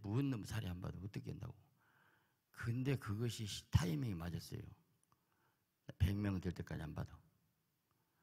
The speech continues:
그래갖고 진짜 안 받고 어떻게 살았는지 몰라. 그러니까 백 명 대결 이렇게 막 전도할 수밖에 없죠. 죽으라고 뛰죠, 이제. 응?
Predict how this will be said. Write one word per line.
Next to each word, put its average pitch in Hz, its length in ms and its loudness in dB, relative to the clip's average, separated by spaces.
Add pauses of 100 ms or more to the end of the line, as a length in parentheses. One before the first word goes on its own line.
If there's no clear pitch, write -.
(460)
그래갖고 120 300 4
진짜 104 340 -2
안 98 120 0
받고 110 240 0
어떻게 110 200 0
살았는지 92 380 -2
몰라. 87 240 -8 (1300)
그러니까 - 300 -4 (640)
백 123 160 6
명 147 260 4
대결 123 320 6
이렇게 110 320 4
막 123 380 6
전도할 113 300 2
수밖에 101 320 -2
없죠. 82 420 -4
죽으라고 90 400 -2
뛰죠, 85 280 -6
이제. 82 380 -8 (520)
응? - 40 -10